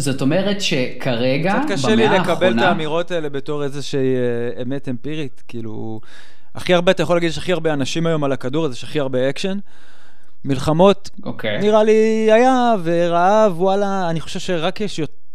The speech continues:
Speaker 2: רק היה יותר רעב, כי עם כל הטכנולוגיה המתועסת והטוב והרע שלה, כאילו,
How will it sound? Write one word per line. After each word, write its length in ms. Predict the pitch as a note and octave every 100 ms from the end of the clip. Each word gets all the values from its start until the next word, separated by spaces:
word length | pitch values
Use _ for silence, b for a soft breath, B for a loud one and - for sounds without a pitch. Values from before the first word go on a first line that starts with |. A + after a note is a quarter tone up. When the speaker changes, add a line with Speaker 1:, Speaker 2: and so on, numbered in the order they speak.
| - - -
Speaker 2:
רק 220 | B2 D#3 G#3
היה 260 | F3+ F3+
יותר 380 | E3+ D3 D3+ C#3+
רעב, 380 | C3 C3 A2+ G#2+
כי 220 | B2+ B2+
עם 100 | A#2+
כל 260 | A#2 D3 E3
הטכנולוגיה 880 | E3 D3 C#3 C3 C#3 B2+ B2+ D3 D3+
המתועסת 600 | C3+ - C3 D3 D#3 B2+
והטוב 460 | A#2+ A2+ - D3+ C3+
והרע 300 | B2+ B2+ D3
שלה, 460 | D#3+ C3 B2 A2+
כאילו, 680 | G#2+ B2 B2 A#2+ A#2+ A#2